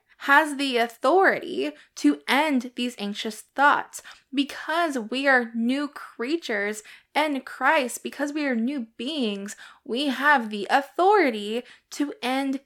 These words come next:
these thoughts. Is it a challenge for me in those moments? <laughs> Absolutely. I'm not gonna say it's not hard, but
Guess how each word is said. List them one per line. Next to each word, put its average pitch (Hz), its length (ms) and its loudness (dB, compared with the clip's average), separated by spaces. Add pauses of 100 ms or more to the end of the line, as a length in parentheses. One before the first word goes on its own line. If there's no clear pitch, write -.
(240)
these 226 400 -8 (300)
thoughts. - 600 -2 (680)
Is 233 160 0
it 285 100 -2
a 302 100 -4
challenge 294 640 -2
for 233 160 -4
me 226 160 -4
in 226 120 -4
those 220 240 -6
moments? 220 540 -10 (240)
<laughs> - 240 -20
Absolutely. 254 760 -8 (340)
I'm 233 100 -2
not 302 180 4
gonna 277 180 -4
say 285 240 -4
it's 269 180 -6
not 233 220 -4
hard, 233 420 -2 (320)
but 247 220 2